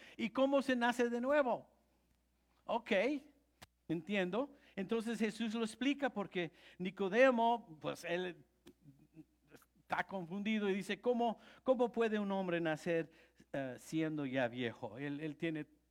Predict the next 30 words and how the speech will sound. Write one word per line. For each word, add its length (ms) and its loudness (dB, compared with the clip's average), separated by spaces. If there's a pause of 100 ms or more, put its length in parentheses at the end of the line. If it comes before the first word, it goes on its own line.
(120)
está 260 0
perdido, 500 -4 (180)
está 280 -4
confundido. 600 -14 (240)
"¿Acaso 420 2
puede 280 -2
entrar 440 2 (200)
por 120 -4
segunda 400 -4
vez 360 -6
en 160 -8
el 160 -10
vientre 540 -4
de 100 -8
su 200 -12
madre 460 -2
y 160 -8
nacer?" 500 -8 (240)
Jesús 380 -4
responde 540 -2
otra 260 -2
vez 220 -4
a 40 -4
Nicodemo 440 -4
y 80 -2
dice, 200 -4
"En 100 0
verdad 380 4
te 160 -4
digo 400 -2